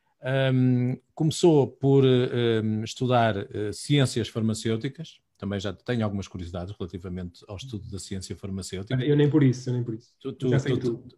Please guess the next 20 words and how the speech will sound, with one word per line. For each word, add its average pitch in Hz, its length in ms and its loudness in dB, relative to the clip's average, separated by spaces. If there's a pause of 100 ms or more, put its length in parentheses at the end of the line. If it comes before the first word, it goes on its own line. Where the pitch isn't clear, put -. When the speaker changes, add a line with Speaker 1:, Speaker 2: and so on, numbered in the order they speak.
Speaker 1:
pois, 135 200 -2
tu - 80 -16
sabes 95 280 -6
tudo, 104 220 -6
tu - 140 -20
sabes 87 260 -10
tudo. 95 180 -12 (360)
Ahm, 147 540 0 (200)
vereadora 165 500 6
da 117 160 0
Juventude, 143 640 0 (160)
da 113 200 -6
Saúde, 120 600 0 (200)
ahm, 85 1000 -10 (220)
eh, - 320 -18 (400)
Pública, 117 640 -2
da 90 240 -8
Família, 117 640 0
Mobilidade 104 540 -4
Rodoviária, 117 960 -4